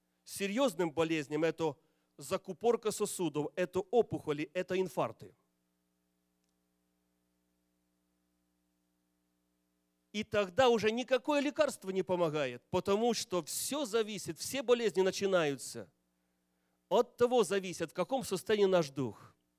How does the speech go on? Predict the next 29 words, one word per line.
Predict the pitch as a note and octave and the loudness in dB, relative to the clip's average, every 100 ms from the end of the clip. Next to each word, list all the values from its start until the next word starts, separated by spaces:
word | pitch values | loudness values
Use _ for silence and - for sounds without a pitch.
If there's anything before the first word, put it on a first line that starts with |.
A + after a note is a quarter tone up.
| _ _ _ _ _ _ _ _ _ _ _ _ | _ _ _ _ _ _ _ _ _ _ _ _
Вот | C3+ A3+ A#3+ | 0 0 2
почему | A3+ A#3 A3+ | 0 2 4
написано: | A3 A3 G3+ G3+ F#3+ | 4 0 -4 0 0
"Больше | C#3+ A#3+ C#4 - C4+ | 2 2 2 -2 -4
всего | - B3+ | -2 -4
хранимого | - A#3 A3+ A3+ F#3+ E3+ | 0 0 0 0 2 0
храни | F3+ G3 A3 | 0 0 0
сердце | G#3 - A#3+ E3 D3 | -2 2 2 0 -8
свое". | - C3+ B2 G#2 - _ _ _ _ _ _ _ _ _ _ | -6 -2 -2 -4 -10 _ _ _ _ _ _ _ _ _ _
Не | D3+ G#3+ | 0 4
написано, | A#3+ A#3+ D4 A3+ G#3+ | 4 2 -4 0 0
что | - A3+ | 0 -2
печень | - - C4 - G#3+ | -2 -2 -2 -4 -8
храни | - G3+ G3 F#3+ | -6 -4 -2 0
или | E3 D#3+ | -2 -2
там | D#3+ D#3 | -4 -4
голову, | C3+ F#3 A3 G3 F3 D#3+ D3+ - _ _ _ _ _ _ _ | 2 6 8 6 0 -4 -8 -12 _ _ _ _ _ _ _
потому | - F3 G#3+ A3+ | -2 2 2 2
что | - | 2
все | F#3 - C4 | -2 -2 -2
болезни | G#3 G#3+ A3 F3 C#3 | 4 4 6 2 0
зарождаются | C#3+ E3+ F3+ D#3 D#3 G#3+ F#3 - E3+ | -2 2 2 2 2 4 4 2 -2
оттуда. | E3 - G3 B2+ G#2 - _ _ _ _ _ _ | -2 -6 -6 -6 -10 -14 _ _ _ _ _ _
Когда | E3+ F3+ F#3 F#3 | -2 0 2 0
в | |
сердце | - - A3 C4 A#3 A3+ | 0 -4 6 6 8 2
не | A3 A#3+ | 6 6
в | G3 | 6
порядке, | - G#3+ G3+ D3+ - - | 6 8 8 6 0 -20